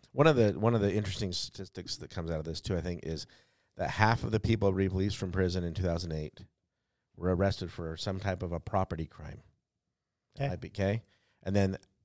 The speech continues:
Speaker 1: so that was forty-seven percent. Another forty-seven percent, so a total of ninety-four percent. The other forty-seven percent were,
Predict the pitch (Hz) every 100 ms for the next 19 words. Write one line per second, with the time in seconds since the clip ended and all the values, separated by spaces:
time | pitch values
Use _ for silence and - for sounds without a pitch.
0 | _ _ _ _ - 113 - 101 110 98
1 | - 95 87 80 92 - - _ - 113
2 | 135 117 117 98 98 92 82 98 95 107
3 | 104 - 147 110 101 107 101 101 95 95
4 | - - _ 107 123 120 117 107 104 110
5 | 101 - 98 107 92 90 90